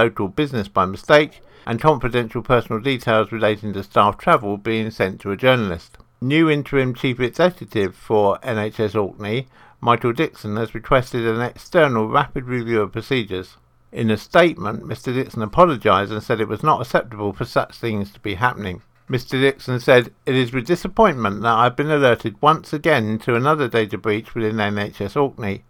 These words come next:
The circumstances of the incident are currently being investigated so we can understand how this has occurred. The recent run of data handling incidents indicates to me there is a problem within N H S Orkney that extends beyond minor errors that are quickly rectified.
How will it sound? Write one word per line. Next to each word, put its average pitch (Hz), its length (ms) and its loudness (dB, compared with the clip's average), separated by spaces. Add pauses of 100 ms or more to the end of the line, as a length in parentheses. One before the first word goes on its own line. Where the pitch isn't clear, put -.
(160)
The 123 100 -6
circumstances 139 720 0
of 117 100 -4
the 120 100 0
incident 127 380 -4
are 110 100 -10
currently 120 360 2
being 110 180 0
investigated 123 680 -4
so 131 100 -6
we 113 160 -4
can 123 100 -8
understand 117 560 -4
how 104 160 0
this 104 200 -8
has 113 120 -16
occurred. 107 460 0 (220)
The 117 120 2
recent 170 400 2
run 139 260 6
of 117 120 0
data 135 340 4
handling 123 460 0
incidents 123 480 -6
indicates 127 540 -2
to 120 60 -4
me 120 200 0
there 117 100 2
is 113 140 -4
a 117 40 -10
problem 151 380 0
within 101 400 -4
N 110 140 -8
H 104 240 -6
S 104 160 -6
Orkney 131 440 -4 (160)
that 127 160 2
extends 123 440 -2
beyond 135 300 2
minor 113 360 2
errors 104 300 0
that - 120 -6
are 107 40 -8
quickly - 360 -10
rectified. 110 680 -2